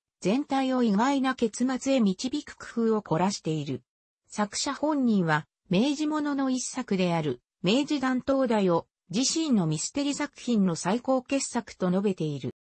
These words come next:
デビュー以来十年、日本ミステリ界の巨人であり、宝石の編集長を自ら務めた、江戸川乱歩への恩もあって、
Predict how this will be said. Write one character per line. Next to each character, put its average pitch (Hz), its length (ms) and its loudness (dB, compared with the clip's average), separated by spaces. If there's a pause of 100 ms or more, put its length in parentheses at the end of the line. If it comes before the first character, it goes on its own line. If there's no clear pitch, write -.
(540)
デ 202 160 2
ビ 269 80 2
ュ 294 100 2
ー 285 40 0
以 285 100 0
来 254 200 2
十 220 240 2
年、 147 260 0 (260)
日 190 100 4
本 285 300 -2
ミ 294 120 -2
ス - 60 -10
テ 254 160 2
リ 208 140 0
界 196 240 4
の 165 100 2
巨 170 220 -2
人 233 240 2
で 220 160 4
あ 180 80 2
り、 170 160 -2 (260)
宝 240 220 0
石 302 340 -4
の 285 100 -2
編 285 280 -2
集 285 280 -2
長 196 340 0
を 170 140 2
自 240 320 0
ら 185 240 2
務 - 280 -2
め 185 80 2
た、 165 240 -2 (200)
江 160 120 0
戸 233 100 2
川 262 280 2
乱 269 180 0
歩 233 160 0
へ 208 80 2
の 185 160 4
恩 220 120 2
も 190 140 2
あ 185 40 0
っ - 60 -6
て、 160 280 -4